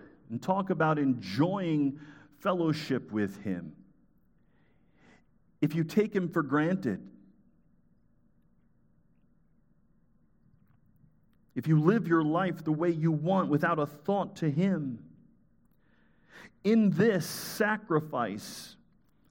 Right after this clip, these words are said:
that kind of hypocrisy is exposed. The Lord will judge that kind of hypocrisy. The outward claim of enjoying fellowship and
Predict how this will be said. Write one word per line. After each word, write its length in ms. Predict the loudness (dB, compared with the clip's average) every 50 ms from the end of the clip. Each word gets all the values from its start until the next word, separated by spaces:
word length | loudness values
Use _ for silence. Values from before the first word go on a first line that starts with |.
| _ -10
that 160 | -10 -8 -6
kind 260 | -4 -2 0 2 0
of 80 | 0 0
hypocrisy 960 | 0 -4 -4 -2 -4 -2 -2 -2 -2 -4 -4 -4 -4 -2 0 0 0 0 0 -6 -10 -18 -20 -20 -20 -20 _ _ _ -2
is 200 | -2 0 0 -2
exposed. 880 | -6 -6 -12 -14 -10 -8 -6 -6 -4 -6 -8 -10 -12 -18 -20 -20 -20 _ -20 _ _ _ _ _ _ _ _ _ _ _ _ _ _ _ _ _ _ _ _ _ _ _ _ _ -4
The 60 | -2
Lord 340 | 0 2 4 4 4 4 2
will 120 | 0 -2 -2
judge 480 | -2 -4 -2 0 0 0 0 -4 -4
that 240 | -4 -4 -4 -4 -6
kind 280 | -2 0 2 2 4 2
of 100 | 0 0
hypocrisy. 960 | -4 -6 -6 -2 -2 -2 -2 -2 -4 -6 -10 -10 -10 -10 -10 -10 -10 -10 -10 -16 -20 _ _ _ _ _ _ _ _ _ _ _ _ _ _ _ _ _ _ _
The 160 | 0 0 0 2
outward 640 | 2 2 2 2 0 0 2 4 4 4 2 0 -4
claim 1000 | -10 -10 -4 -2 0 2 2 2 2 2 2 2 0 0 0 -4 -4 -6 -8 -12 -16 -20 -20 -20 -20 _ _ _ -20 -20 -20 -8 -2
of 160 | -2 0 4 4
enjoying 760 | 4 4 4 4 2 2 2 2 2 2 2 2 2 2 0
fellowship 720 | -2 -2 -2 0 2 2 2 0 0 -2 -2 -2 -2 -2
and 240 | 0 0 0 -2 -2